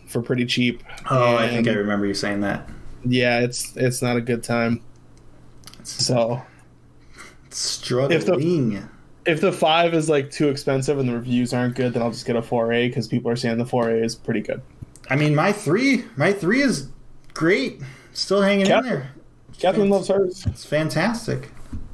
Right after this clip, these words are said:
Speaker 2: I mean, wish it would have had a, you know, headphone jack like the three A, but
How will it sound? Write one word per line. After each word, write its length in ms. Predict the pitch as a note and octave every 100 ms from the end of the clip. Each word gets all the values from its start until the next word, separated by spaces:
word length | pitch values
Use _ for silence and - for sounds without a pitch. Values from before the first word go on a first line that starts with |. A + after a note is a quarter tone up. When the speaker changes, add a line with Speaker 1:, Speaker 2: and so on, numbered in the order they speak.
| - -
Speaker 2:
I 60 | B2+
mean, 440 | C#3 C#3 C3+ C3 - - - - - - - - - - - - - - -
wish 220 | D3 C#3
it 200 | B2+ B2+ C3
would 120 | C3
have 100 | B2+
had 200 | C3 B2
a, 180 | A2+ - - - - - B2+
you 80 | A2+
know, 280 | G#2 G#2 - - - - - - - - - - - -
headphone 340 | C3+ C3+ C3 A2+
jack 260 | A2+ A2+
like 160 | A2+ A2
the 60 | G#2+
three 320 | - C3+ A#2+
A, 180 | G#2 B2
but 480 | C3 - G2+ G2+ -